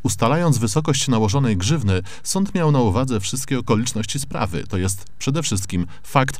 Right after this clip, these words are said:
bezzasadnego uchylania się przez burmistrza miasta Kraśnik od ciążącego na nim z mocy artykułu pięćdziesiątego czwartego paragraf drugi obowiązku, pomimo ponad dwudziestokrotnego przekroczenia zakreślonego ustawą terminu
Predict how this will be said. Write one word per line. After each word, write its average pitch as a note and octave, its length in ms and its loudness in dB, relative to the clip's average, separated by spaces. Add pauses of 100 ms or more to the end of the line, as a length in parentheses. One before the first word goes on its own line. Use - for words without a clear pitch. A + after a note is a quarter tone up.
(160)
bezzasadnego C3 1000 2
uchylania C3+ 520 0
się G2 160 -2
przez F#2+ 200 0
burmistrza F#2+ 560 2 (220)
miasta F2 340 -4
Kraśnik D#2+ 500 0 (300)
od - 260 0 (120)
ciążącego C#3 680 4
na D3 120 4
nim D3 260 2
z F#2+ 120 -4
mocy A2 280 2
artykułu A#2+ 480 4 (260)
pięćdziesiątego A2 540 0
czwartego G#2 460 0
paragraf F2+ 380 0
drugi F#2+ 300 4 (280)
obowiązku, C3+ 600 6 (320)
pomimo D3+ 420 6
ponad C#3 360 4 (220)
dwudziestokrotnego C#3+ 1000 2
przekroczenia D3+ 840 0 (120)
zakreślonego D3+ 840 2
ustawą G2+ 440 0
terminu B2 400 6